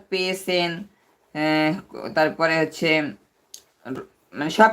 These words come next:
কিছু বিস্তারিত এক কথায় বলতে গেলে। আমার নেটওয়ার্ক এখানে প্রচুর সমস্যা করতেছে, অনেক সমস্যা, মানে প্রচুর সমস্যা, যে জন্য ঝাপসা দেখাইতেছে আপনাদের। তো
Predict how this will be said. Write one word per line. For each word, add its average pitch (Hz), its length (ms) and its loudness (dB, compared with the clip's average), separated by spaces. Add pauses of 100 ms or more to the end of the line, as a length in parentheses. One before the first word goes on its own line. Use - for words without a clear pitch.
কিছু 196 200 -4
বিস্তারিত 185 440 2
এক 170 200 0
কথায় 160 240 -2
বলতে 139 280 0
গেলে। 107 220 -6 (400)
আমার 175 320 6
নেটওয়ার্ক 180 400 2
এখানে 196 240 2
প্রচুর 190 420 -2
সমস্যা 196 460 0
করতেছে, 190 500 -2
অনেক 190 340 4
সমস্যা, 160 600 -2 (520)
মানে 165 220 -2 (120)
প্রচুর 208 440 2
সমস্যা, 196 720 2 (220)
যে 165 160 -2
জন্য 202 280 2
ঝাপসা 185 440 4
দেখাইতেছে 185 540 2
আপনাদের। 160 460 0 (500)
তো 220 360 4